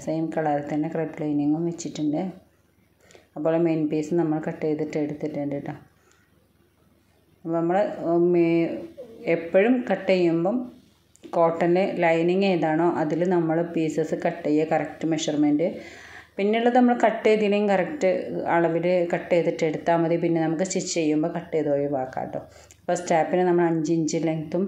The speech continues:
ഒന്നര inch വൈഡും ഉള്ളൊരു net, plain നെറ്റും അതുപോലെ തന്നെ ലൈനിങ്ങും വെച്ചിട്ട്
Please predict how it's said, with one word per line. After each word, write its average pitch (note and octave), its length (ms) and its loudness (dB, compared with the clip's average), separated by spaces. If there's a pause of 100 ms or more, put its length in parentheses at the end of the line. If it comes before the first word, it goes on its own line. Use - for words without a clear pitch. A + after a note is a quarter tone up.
(480)
ഒന്നര F3+ 340 0
inch D#3+ 140 0
വൈഡും D#3 380 0
ഉള്ളൊരു D#3 400 -2
net, D3+ 260 -2
plain D#3 320 0
നെറ്റും F3 320 -2 (140)
അതുപോലെ D#3 500 -2
തന്നെ D3 240 0 (1120)
ലൈനിങ്ങും F3 500 2
വെച്ചിട്ട് E3+ 440 -2